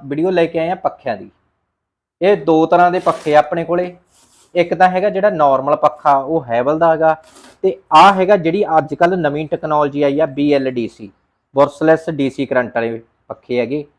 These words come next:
ਤੇ ਇਹ ਦੋ ਤਰ੍ਹਾਂ ਦੇ ਪੱਖੇ ਅੱਜ ਕੱਲ੍ਹ ਮਾਰਕੀਟ ਦੇ ਵਿੱਚ ਚੱਲਦੇ ਹੈਗੇ। ਤੇ ਬਾਈ ਤੋਂ ਆਪਾਂ ਜਾਣਕਾਰੀ ਲੈਂਦੇ ਆ ਵੀ ਆਪਾਂ ਜਦੋਂ ਘਰ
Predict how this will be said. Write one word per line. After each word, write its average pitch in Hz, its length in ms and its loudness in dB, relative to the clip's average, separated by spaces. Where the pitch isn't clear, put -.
ਤੇ 190 420 2
ਇਹ 226 120 -2
ਦੋ 170 240 2
ਤਰ੍ਹਾਂ 190 240 2
ਦੇ 196 100 0
ਪੱਖੇ 190 400 -2
ਅੱਜ 170 120 -2
ਕੱਲ੍ਹ 190 480 0
ਮਾਰਕੀਟ 147 460 0
ਦੇ 151 120 -2
ਵਿੱਚ 156 180 -6
ਚੱਲਦੇ 123 440 -2
ਹੈਗੇ। 143 240 -4
ਤੇ 196 60 0
ਬਾਈ 160 320 4
ਤੋਂ 185 160 -2
ਆਪਾਂ 180 220 0
ਜਾਣਕਾਰੀ 156 520 0
ਲੈਂਦੇ 156 440 -2
ਆ 143 280 -2
ਵੀ 170 60 2
ਆਪਾਂ 185 460 2
ਜਦੋਂ 165 360 -2
ਘਰ 190 220 2